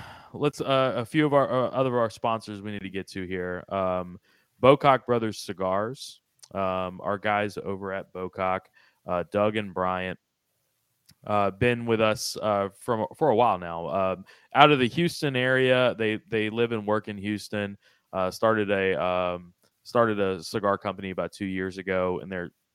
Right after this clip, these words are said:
just now kinda, like, getting, it's starting to blow up. They're going to different events all the time, uh, showcasing their cigars.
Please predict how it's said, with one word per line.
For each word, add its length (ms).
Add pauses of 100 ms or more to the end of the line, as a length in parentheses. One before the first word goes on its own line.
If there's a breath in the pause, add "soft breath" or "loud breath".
(220)
just 300
now 280
kinda, 240
like, 240
getting, 280 (180)
it's 240
starting 280
to 60
blow 260
up. 160 (160)
They're 100
going 240
to 120
different 320
events 300
all 120
the 60
time, 420 (380 soft breath)
uh, 160
showcasing 580
their 100
cigars. 580